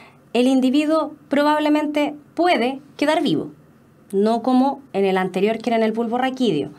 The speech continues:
En este caso el individuo puede permanecer con vida, pero su respiración se vuelve irregular. Esa es una forma que utilizan los neurólogos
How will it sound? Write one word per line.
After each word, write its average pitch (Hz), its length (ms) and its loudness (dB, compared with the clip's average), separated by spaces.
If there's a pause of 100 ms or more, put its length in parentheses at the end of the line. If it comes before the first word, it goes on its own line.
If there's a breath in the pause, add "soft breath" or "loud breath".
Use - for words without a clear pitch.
(240 loud breath)
En 196 140 0
este 202 240 -4
caso 220 260 -2
el 220 60 0
individuo 180 460 0
puede 214 500 0
permanecer 170 640 -4
con 262 200 2
vida, 220 380 -2 (420 loud breath)
pero 285 420 0
su 233 180 -2
respiración 214 600 -2
se 220 160 -2
vuelve 208 380 -2
irregular. 175 680 -2 (340 loud breath)
Esa 214 200 -2
es 220 80 0
una 214 180 2
forma 240 460 -2
que 233 100 -4
utilizan 208 460 0
los 202 100 2
neurólogos 220 680 -2